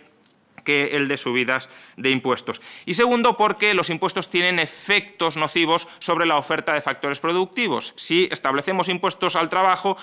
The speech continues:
se reduce el trabajo. Si establecemos impuestos al capital, se reduce el capital. Si establecemos impuestos al ahorro, se reduce el ahorro. Y por eso, el segundo, eh, principio que creo que habría que atender para compatibilizar la reestructuración acelerada con la consolidación presupuestaria es,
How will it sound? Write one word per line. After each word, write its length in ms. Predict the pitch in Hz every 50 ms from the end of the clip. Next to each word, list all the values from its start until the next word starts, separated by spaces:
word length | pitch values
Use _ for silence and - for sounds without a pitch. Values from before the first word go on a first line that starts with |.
| - -
se 120 | - 165 143
reduce 380 | 131 143 156 180 180 - 180
el 160 | 160 156 143
trabajo. 460 | - 156 160 175 196 - - - 123 -
Si 160 | - 147 147
establecemos 560 | 143 - - 147 139 143 139 180 185 185 175
impuestos 340 | 180 156 175 180 - 180 147
al 120 | 165 160
capital, 420 | 175 170 156 170 - 185 190 180 -
se 80 | 175
reduce 320 | 147 143 156 185 180 180 175
el 60 | 156
capital. 380 | 151 143 151 143 - 139 127 - - - -
Si 180 | - - 214 220
establecemos 640 | 190 - - 185 175 170 160 - 196 185 160 -
impuestos 420 | 156 143 135 - 160 - - 127 -
al 140 | 190 214 202
ahorro, 400 | 156 143 139 131 123 123 123 - - - -
se 180 | - - 170
reduce 600 | 160 143 135 123 123 123 - - 123 123 120 - -
el 280 | 135 127 120 117 - -
ahorro. 460 | 113 117 117 117 110 104 95 92 - _ - - - - -
Y 80 | -
por 160 | - 240 240
eso, 340 | 240 220 - - 220 214 - -
el 160 | 143 139 131 -
segundo, 600 | - 143 139 165 185 190 180 180 165 143 131 -
eh, 160 | - 127 123 -
principio 420 | - 120 123 - 180 175 185 151
que 100 | 127 120
creo 200 | - 135 135 131
que 60 | 143 131
habría 220 | 127 135 139 131
que 60 | 131
atender 320 | 123 127 127 135 156 156 -
para 200 | 135 120 117 -
compatibilizar 800 | 120 110 104 120 - 110 110 110 113 110 - 156 156 156 - - - - - -
la 500 | - 123 123 120 113 117 117 113 - - -
reestructuración 800 | 131 123 170 190 180 - 170 147 - 151 139 139 - - 147
acelerada 480 | 143 139 - 143 139 143 147 151 139 127
con 120 | - 123
la 100 | 113 110
consolidación 500 | - 117 113 - 113 113 110 - - 143
presupuestaria 640 | - 147 147 135 151 143 - 160 165 165 160 160 165
es, 240 | 160 160 - -